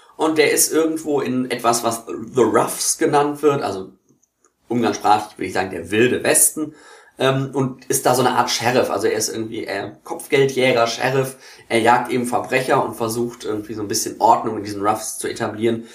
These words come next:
was aber gnadenlos schief geht, weil sich so die offiziellen Stellen, die offiziellen Behörden, ähm, nicht um diese Roughs scheren.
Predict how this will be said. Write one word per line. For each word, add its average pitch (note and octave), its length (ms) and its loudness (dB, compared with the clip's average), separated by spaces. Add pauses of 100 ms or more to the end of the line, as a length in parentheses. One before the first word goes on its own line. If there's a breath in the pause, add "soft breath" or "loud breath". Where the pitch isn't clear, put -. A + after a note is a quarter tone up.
(420 loud breath)
was A2+ 240 2
aber A2 300 2
gnadenlos G#2+ 520 2
schief - 300 -6
geht, G2+ 180 -4
weil G2 140 0
sich F#2 140 -10
so G#2 80 -8
die - 120 -6
offiziellen G2+ 840 0 (220 loud breath)
Stellen, G#2 540 0
die - 100 -6
offiziellen - 540 2
Behörden, G#2+ 640 2 (320 loud breath)
ähm, G2 420 -6 (160)
nicht B2 280 -2
um A2+ 100 -4
diese G#2 200 0
Roughs G#2 340 2
scheren. G2 420 -2